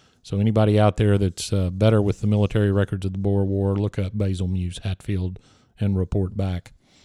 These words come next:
Hatfield, uh, definitely mined silver in Mexico. He said that he knew Pancho Villa while down there, but had to leave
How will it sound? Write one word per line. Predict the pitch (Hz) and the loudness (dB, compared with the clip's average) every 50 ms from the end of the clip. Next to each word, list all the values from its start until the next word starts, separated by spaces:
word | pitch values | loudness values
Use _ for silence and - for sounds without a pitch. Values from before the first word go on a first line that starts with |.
| - - _ _ _ _ _ _ _ _ _ | -20 -20 _ _ _ _ _ _ _ _ _
Hatfield, | - 143 151 - - 147 127 120 113 107 107 | -2 -2 0 2 4 6 6 6 6 6 4
uh, | 107 101 95 | 2 2 2
definitely | 98 110 123 131 - 127 117 104 107 107 107 | 4 4 4 4 4 4 2 4 4 4 4
mined | 104 107 107 107 104 104 95 - | 4 4 4 4 4 4 2 2
silver | - - 123 117 113 104 110 101 101 98 - | 2 4 4 4 4 4 4 2 2 0 -2
in | - 98 98 98 | -2 0 0 2
Mexico. | 107 107 - - 98 - - 92 90 90 92 98 - _ _ _ _ _ _ _ _ _ _ _ _ _ _ _ - | 2 0 0 -2 -4 -4 -4 -2 -2 -2 -4 -6 -8 _ _ _ _ _ _ _ _ _ _ _ _ _ _ _ -6
He | - 110 110 104 | -2 -2 0 0
said | - 120 113 107 101 | 2 4 4 4 4
that | 101 95 98 | 2 2 2
he | 98 98 95 92 82 - - - | 2 0 0 0 -4 -8 -8 -4
knew | 101 110 117 110 | 0 2 2 4
Pancho | 98 - 107 107 101 - 104 92 | 4 2 2 2 2 0 -2 0
Villa | 95 107 113 104 92 95 98 104 | 2 2 2 4 2 2 0 -2
while | 123 101 95 95 92 | -4 -4 -4 -2 -2
down | 92 98 98 98 98 | 0 0 0 2 2
there, | 98 95 95 101 - _ _ _ _ _ _ _ _ _ _ - | 2 0 0 -2 -4 _ _ _ _ _ _ _ _ _ _ -6
but | 104 95 | -4 -2
had | 90 113 113 110 107 98 | 0 2 2 2 0 -2
to | - - 110 104 104 98 | -2 -2 0 0 0 0
leave | 101 110 131 135 113 104 107 110 104 - | 2 2 4 4 4 4 2 0 -2 -4